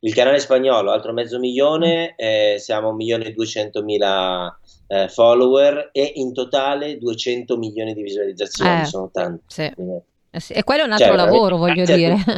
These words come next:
Speaker 1: tutti. Eh?
Speaker 2: Un altro lavoro.
Speaker 1: Sì, sì, sì. No, è pazzesco, sono contentissimo. Questa
Speaker 2: Bene.
Speaker 1: cosa, infa-, poi sai che cos'è la cosa bella, bella, bella? È che quando tu fai qualche cosa e questo,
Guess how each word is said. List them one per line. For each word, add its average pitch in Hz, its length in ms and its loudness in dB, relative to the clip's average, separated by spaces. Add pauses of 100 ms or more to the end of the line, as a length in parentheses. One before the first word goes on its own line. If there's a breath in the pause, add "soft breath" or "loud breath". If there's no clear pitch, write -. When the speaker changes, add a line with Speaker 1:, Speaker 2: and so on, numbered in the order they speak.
Speaker 1:
tutti. - 100 -20 (880 loud breath)
Eh? 143 300 0 (200)
Speaker 2:
Un 180 140 0
altro 185 240 0
lavoro. 160 400 0 (1200)
Speaker 1:
Sì, 104 420 -4 (100)
sì, 95 260 -16 (200)
sì. 87 200 -18
No, 139 160 2
è 143 120 0
pazzesco, - 460 -8
sono 120 220 -12
contentissimo. 95 880 -10
Questa 127 280 2
Speaker 2:
Bene. 160 120 4
Speaker 1:
cosa, 143 300 2 (420 loud breath)
infa-, 220 320 2
poi 233 200 2
sai 190 160 0
che 120 100 -10
cos'è 107 240 -4
la 101 120 -8
cosa 98 220 -10
bella, 98 300 -2
bella, 98 300 -2
bella? 92 340 -2
È 101 60 -2
che 117 100 -8
quando 170 260 2
tu 180 140 -4
fai 147 260 2
qualche 120 420 -4
cosa 92 540 -2
e - 120 -16
questo, 131 460 0